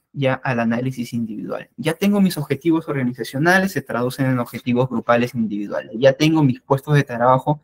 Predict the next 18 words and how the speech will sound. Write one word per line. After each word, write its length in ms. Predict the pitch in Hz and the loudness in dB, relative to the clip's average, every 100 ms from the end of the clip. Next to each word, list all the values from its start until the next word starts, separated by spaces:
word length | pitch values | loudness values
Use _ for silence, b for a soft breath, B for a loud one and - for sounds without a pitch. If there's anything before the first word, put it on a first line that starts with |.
| b b | b b
bien 240 | 131 135 | 4 6
definidos, 560 | 135 135 117 147 165 156 | 4 2 2 2 2 2
mis 140 | 123 | 0
descriptivos, 840 | 113 113 - - _ 170 165 151 156 | -2 -6 -10 -16 _ 0 2 2 -2
con 160 | 117 | -6
cada 200 | 113 127 | 0 2
uno, 180 | 135 139 | 2 0
con 180 | 123 110 | -2 -6
cada 360 | 131 131 135 b b b b b _ _ _ | -2 -2 -2 b b b b b _ _ _
función 560 | 131 113 - 160 156 | -2 -2 0 2 2
que 100 | 147 | 0
realiza, 580 | 123 117 147 170 - 165 | 0 0 0 0 0 -2
con 200 | 143 117 | -2 -2
cada 280 | 127 127 139 | 0 0 0
competencia 760 | 123 123 110 - 151 156 151 | -2 -4 -6 -2 0 0 -2
que 80 | 147 | -2
necesita 340 | 120 120 135 135 | -4 -4 -4 -4
realizar. 440 | 127 131 170 - | -4 -4 -6 -6